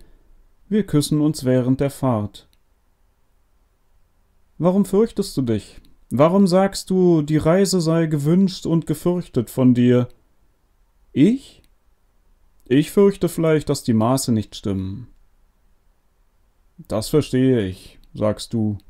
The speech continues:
Aber ich glaube jetzt, es sind nicht die verlorenen Maße, die ließen sich ja schnell wiederfinden.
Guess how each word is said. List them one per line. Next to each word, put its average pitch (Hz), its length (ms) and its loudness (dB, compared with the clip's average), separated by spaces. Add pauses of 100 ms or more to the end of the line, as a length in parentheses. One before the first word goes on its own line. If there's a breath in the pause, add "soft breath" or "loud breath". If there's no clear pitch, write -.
(3000)
Aber 190 280 4
ich 175 120 -4
glaube 190 400 2
jetzt, 185 420 -2
es 160 220 -4
sind 165 160 4
nicht 165 240 0
die 143 80 2
verlorenen 135 600 4
Maße, 127 600 2
die 127 540 -2
ließen 156 340 0
sich 139 180 -2
ja 143 80 2
schnell 147 380 2
wiederfinden. 127 880 0